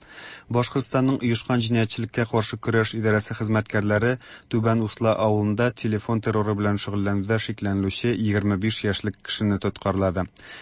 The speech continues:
Идарәнең матбугат бүлеге белдерүенчә,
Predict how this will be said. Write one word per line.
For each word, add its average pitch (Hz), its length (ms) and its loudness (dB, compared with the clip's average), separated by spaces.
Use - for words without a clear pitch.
Идарәнең 123 520 2
матбугат 113 440 2
бүлеге 107 320 0
белдерүенчә, 113 760 0